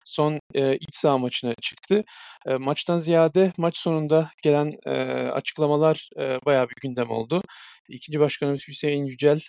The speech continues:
e, dijital medyaya açıklamalarda bulundu. E, hoca konusuyla alakalı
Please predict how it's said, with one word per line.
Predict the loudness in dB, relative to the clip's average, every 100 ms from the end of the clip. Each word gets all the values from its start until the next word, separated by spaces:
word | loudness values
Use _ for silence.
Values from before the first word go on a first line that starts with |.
| -10 -6
e, | -4 -2 -2 -4 -6 _
dijital | -12 0 2
medyaya | 2 -2 2 2 2
açıklamalarda | -2 -6 -6 -2 -2 0 0 0 2 0 0
bulundu. | -8 -4 -4 -2 -6 -6 -20 -20 -20 -6
E, | -2 -2
hoca | 0 2 2
konusuyla | 2 0 0 -2 0
alakalı | 2 2 2 0 -2